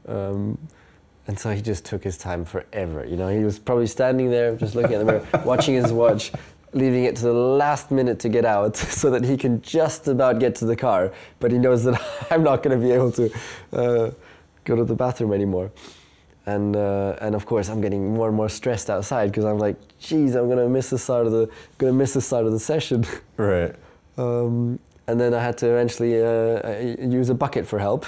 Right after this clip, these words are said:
Speaker 1: <laughs> Um, yeah, so, uh, that's just small, small examples, you know, you know, of stuff that he, uh,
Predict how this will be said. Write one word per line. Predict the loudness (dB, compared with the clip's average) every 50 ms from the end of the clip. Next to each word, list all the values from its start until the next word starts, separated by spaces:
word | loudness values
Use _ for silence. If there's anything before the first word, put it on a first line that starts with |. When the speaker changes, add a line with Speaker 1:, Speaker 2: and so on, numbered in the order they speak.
| -8 -2 -2
Speaker 1:
<laughs> | -2 0 2 0 0 0 2 -2 -2 0 0 -2 -2 -2 -2 -4 -4 -4 -4 -4 -6 -6 -6 -6 -6 -8 -8 -8 -8 -12 -18 -20 -18 -16 -14 -12 -12 -12 -12 -14 -18 -20 -20 -20 -20 -20 _ _ _ -6
Um, | -4 -2 0 0 0 2 0 0 0 0 -2 -2 -4 -8 _ _ _ -6
yeah, | -4 -2 -2 -2
so, | -4 -2 -2 -2 0 0 0 0
uh, | -2 -2 -4 -6 -6 -6
that's | -6 -6 -6 -4 -4
just | -4 -4 -4 -8 -16 -14 -8
small, | -4 -2 -2 0 -2 -2 -4
small | -6 -4 -2 0 0
examples, | 2 2 2 0 0 -2 -2 -2 -2 -2 -2
you | -2 -2
know, | -2 -4 -6 -12 _ _ _ _ _ _ _ -20 -12 -6
you | -4
know, | -2 0 0
of | -2 -4 -4
stuff | -4 -4 -6 -4 -4
that | -4 -4 -2
he, | -2 0 0 0
uh, | -2 -2 -2 -4 -6 -6